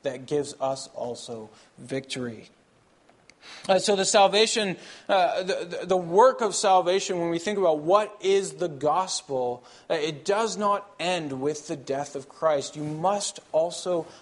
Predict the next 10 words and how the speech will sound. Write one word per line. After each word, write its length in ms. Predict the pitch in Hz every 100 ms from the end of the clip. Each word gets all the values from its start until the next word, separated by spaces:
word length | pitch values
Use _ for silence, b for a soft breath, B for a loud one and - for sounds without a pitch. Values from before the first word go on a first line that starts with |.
| -
uh, 220 | 170 160
have 640 | - - 202 196 143 135 - B -
the 80 |
resurrection 1040 | 139 135 131 139 131 143 - 156 139 123 113 B B
of 240 | 135 -
Christ. 560 | - 123 98 - - - B B
Uh, 160 | - 151
there 400 | 143 160 196 202
his 220 | 185 160
suffering, 840 | - - 202 214 - 175 147 135